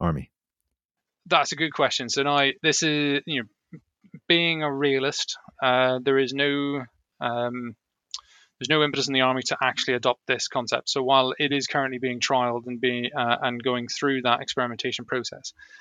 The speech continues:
Speaker 2: it still doesn't necessarily mean it's going to happen. And the big challenge that we find with, uh, talking to people about how to integrate a phalanx type structure into the British Army is lack of people. Um, so we have,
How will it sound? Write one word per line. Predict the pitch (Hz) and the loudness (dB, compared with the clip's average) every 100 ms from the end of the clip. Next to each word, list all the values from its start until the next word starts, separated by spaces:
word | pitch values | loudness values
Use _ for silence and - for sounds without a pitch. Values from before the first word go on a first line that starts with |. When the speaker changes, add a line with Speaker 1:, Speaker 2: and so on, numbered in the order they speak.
| - - | -12 -6
Speaker 2:
it | |
still | - 147 | 0 2
doesn't | 135 127 | 2 0
necessarily | 131 - 131 120 | 0 0 -2 -2
mean | 117 | -6
it's | 117 123 | -8 -2
going | 131 120 113 | -2 -2 -6
to | |
happen. | 110 120 - 76 _ _ - - _ - | -6 -6 -10 -16 _ _ -20 -20 _ -12
And | 123 | -6
the | |
big | 120 156 147 | 0 0 2
challenge | - 143 135 127 | 0 0 0 -4
that | 135 | -6
we | 127 | -8
find | - 131 127 123 123 110 156 | -4 -2 0 -2 -6 -12 -6
with, | 135 123 120 113 - - - _ - | 0 2 0 -4 -8 -14 -20 _ -2
uh, | 123 113 117 - _ _ - - _ - | -2 -2 -6 -12 _ _ -20 -20 _ 0
talking | 147 139 | 0 0
to | |
people | - 123 120 | -4 -4 -2
about | 123 120 - | 2 2 2
how | 139 | 2
to | 131 | 4
integrate | 139 139 - 123 139 | 0 -2 0 0 0
a | 113 | -4
phalanx | - 127 120 117 - - - - | -2 0 0 -6 -8 -8 -10 -6
type | 127 - | -4 -2
structure | - - - - 67 147 | -4 -4 -4 -6 -6 -8
into | 120 - | -10 -8
the | 123 | -8
British | - - | -4 -2
Army | 120 117 117 | 0 -2 -4
is | 127 113 | -4 -2
lack | 123 104 | -4 -6
of | - | -10
people. | - 123 - 73 _ _ _ _ _ | -10 -10 -10 -14 _ _ _ _ _
Um, | 120 117 117 117 117 | 0 0 0 -4 -6
so | - - 123 120 _ _ _ _ _ _ _ _ - | 0 2 0 -2 _ _ _ _ _ _ _ _ 0
we | 131 127 123 123 120 - | 2 4 2 0 -2 -2
have, | 131 123 123 120 | 0 2 2 0